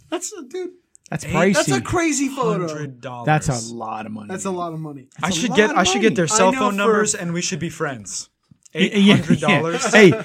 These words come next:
Speaker 2: hey, what are you doing next week? I'm in
Speaker 3: Tommy,
Speaker 2: town.
Speaker 3: Tommy
Speaker 2: I'm in
Speaker 3: H.
Speaker 2: town. Hey.
Speaker 3: Chris, I heard your dad's a
Speaker 2: Chris.
Speaker 3: dentist.
Speaker 2: Yep.
Speaker 3: What's up, bud?
Speaker 2: Yeah. Cruise by the house. You got a dog. I got a dog. We'll hang out.
Speaker 3: We'll go
Speaker 2: No,
Speaker 3: to the
Speaker 2: but
Speaker 3: park.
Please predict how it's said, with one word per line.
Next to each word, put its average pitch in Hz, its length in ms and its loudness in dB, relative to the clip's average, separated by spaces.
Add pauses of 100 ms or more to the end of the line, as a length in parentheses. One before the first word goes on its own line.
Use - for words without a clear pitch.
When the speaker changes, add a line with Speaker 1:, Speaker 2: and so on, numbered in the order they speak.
(100)
Speaker 2:
hey, 170 300 4
what 156 160 2
are - 20 4
you 202 80 4
doing 247 220 6
next 226 200 4
week? 208 140 4
I'm 202 180 6
in 226 60 4
Speaker 3:
Tommy, - 0 -
Speaker 2:
town. 254 520 6
Speaker 3:
Tommy 240 280 2
Speaker 2:
I'm 185 60 6
in 220 100 6
Speaker 3:
H. 220 80 6
Speaker 2:
town. 277 400 6
Hey. 269 560 2
Speaker 3:
Chris, 208 320 -4
I 185 80 0
heard 170 160 -4
your 175 80 -4
dad's 202 240 4
a 196 40 -6
Speaker 2:
Chris. 170 40 -6
Speaker 3:
dentist. 220 540 -2
Speaker 2:
Yep. 175 220 0 (380)
Speaker 3:
What's 135 200 -12
up, 214 180 -4
bud? 196 280 2 (100)
Speaker 2:
Yeah. 226 360 0
Cruise 175 240 6
by 190 200 8
the 190 160 4
house. 247 340 4
You 202 100 4
got 233 120 8
a 220 80 6
dog. 254 300 8
I 233 60 0
got 220 160 0
a 214 60 0
dog. 226 360 4
We'll 175 100 0
hang 190 240 -2
out. 208 480 -4 (200)
Speaker 3:
We'll 113 120 -20
go 117 60 -2
Speaker 2:
No, 113 40 -4
Speaker 3:
to - 60 -6
the 156 60 -4
Speaker 2:
but 123 80 -8
Speaker 3:
park. 165 360 -4